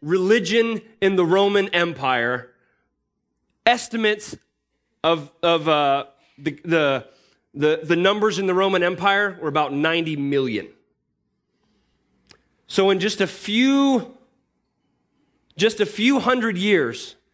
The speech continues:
this group of a hundred and twenty people, because of the empowering of the Holy Spirit, sharing the gospel with others and planting churches,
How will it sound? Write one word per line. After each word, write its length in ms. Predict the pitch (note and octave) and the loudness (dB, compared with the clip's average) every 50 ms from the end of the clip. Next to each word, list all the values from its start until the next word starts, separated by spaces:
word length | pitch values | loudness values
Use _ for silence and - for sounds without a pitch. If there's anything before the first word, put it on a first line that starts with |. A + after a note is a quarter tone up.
| _ _ _ _ _ _ _ _ D#3+ | _ _ _ _ _ _ _ _ 0
this 160 | F#3 F3+ F#3 | 0 0 0
group 220 | - A3 A#3+ G3 | -2 -4 -2 0
of 100 | G#3 F3+ | 0 0
a 80 | F#3 D#3+ | 0 0
hundred 320 | D3+ G3+ A3 G#3+ G#3+ G3 | 0 0 0 0 -2 -4
and 100 | F#3+ E3 | -4 -8
twenty 300 | - - G#3 G#3 G3+ G3+ | -4 -2 0 0 2 0
people, 340 | G3 G3 G3+ F#3+ D#3+ D#3 D3 | 0 -2 -2 -2 0 -2 0
because 360 | D3 D#3 D#3 G3 G3 F3 D#3+ | 0 0 0 2 0 0 -2
of 80 | F3 D#3 | -4 -2
the 100 | E3+ F3 | -2 -2
empowering 640 | F#3+ C#3 - - F#3+ G3 G#3 A3+ A#3 A#3+ A#3 A#3 G#3+ | -2 -2 -4 0 2 2 2 2 2 0 0 -2 -2
of 140 | G3+ E3+ | -4 -4
the 80 | F3 F3 | -4 -4
Holy 260 | - G3 G3+ F#3 F#3+ | -2 -2 -2 -2 -2
Spirit, 480 | F#3 - - - F3+ E3 D#3 D3 D3 - - - - | -4 -6 -2 0 2 4 4 2 0 -4 -14 -10 -8
sharing 480 | - - G#3 G#3+ G#3+ A3+ B3 A#3+ A#3 | -4 0 2 4 4 4 2 2 0
the 80 | A3+ G3+ | -2 0
gospel 400 | F3+ G3+ G3 F#3+ F#3 - G3 F#3 | 2 0 0 0 -2 -6 -4 -2
with 120 | F3+ F3 | 0 2
others 320 | F3 E3+ D#3+ D#3+ D#3 D3 - - - | 2 0 0 0 -4 -4 -8 -12 -4
and 180 | - F3 D#3+ D#3 | -2 -2 -2 -2
planting 460 | - F#3 G3 G3 G3 F#3+ F#3 F3+ D#3+ | -2 0 0 0 0 0 0 -2 -2
churches, 460 | D#3 - F3 F3 E3 - C#3+ C3 - | 0 0 0 0 0 0 -4 -6 -6